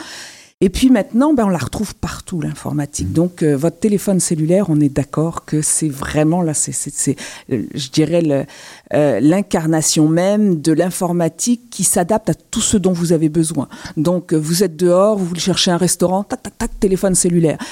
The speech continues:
Speaker 1: Vous avez besoin de téléphoner à quelqu'un, téléphone cellulaire, votre agenda vous le rappelle. D'accord ? Par contre, ça reste quand même très compliqué à utiliser. Euh, on sait que même pour le micro-ondes,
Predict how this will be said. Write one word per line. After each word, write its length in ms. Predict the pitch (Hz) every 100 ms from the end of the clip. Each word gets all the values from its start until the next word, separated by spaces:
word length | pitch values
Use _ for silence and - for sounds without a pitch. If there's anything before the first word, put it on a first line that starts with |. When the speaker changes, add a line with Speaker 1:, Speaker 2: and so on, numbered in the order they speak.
| -
Speaker 1:
Vous 140 | 160
avez 100 | 170
besoin 220 | 147 156 180
de 60 |
téléphoner 440 | 175 185 185 208 190
à 80 |
quelqu'un, 380 | 190 196 185 220
téléphone 420 | 208 175 175 185
cellulaire, 560 | 180 185 170 175 214 262 - 196
votre 260 | 143 196 165
agenda 320 | 156 151 165
vous 140 | 151
le 80 | 156
rappelle. 400 | 139 135 - - - _ -
D'accord ? 440 | 147 - 151 214 - - - - -
Par 240 | - -
contre, 500 | - 285 294 - - - -
ça 240 | - - 208
reste 280 | 202 262 -
quand 80 | 180
même 220 | 208 226
très 260 | - -
compliqué 640 | 233 226 180 170 - 226 233 -
à 120 | 180
utiliser. 600 | 180 170 - 165 147 - - _ - - - - -
Euh, 340 | 165 160 151 147
on 120 | 175
sait 240 | 170 254 269
que 480 | - 220 226 226 - _ -
même 220 | 185 277
pour 160 | 277 208
le 60 |
micro-ondes, 640 | 185 190 - 190 180 147